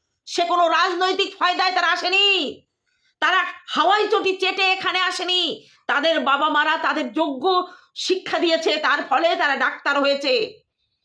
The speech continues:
এই ডাক্তারদের পিছনে ফেলে যারা ডাক্তার হওয়ার যোগ্যতা রাখে না, তাদেরও ওই সন্দীপ ঘোষের নেতৃত্বে তাদের পয়সা দিয়ে ডাক্তার তৈরি করা হয়।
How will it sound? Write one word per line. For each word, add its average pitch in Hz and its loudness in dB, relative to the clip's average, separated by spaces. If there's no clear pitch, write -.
এই 302 2
ডাক্তারদের 294 0
পিছনে 320 -2
ফেলে 302 0
যারা 302 0
ডাক্তার 302 -2
হওয়ার 320 0
যোগ্যতা 311 -2
রাখে 302 0
না, 330 0
তাদেরও 330 2
ওই 277 0
সন্দীপ 330 -2
ঘোষের 311 0
নেতৃত্বে 320 -2
তাদের 320 -2
পয়সা 294 -2
দিয়ে 302 -2
ডাক্তার 294 0
তৈরি 302 0
করা 285 0
হয়। 311 2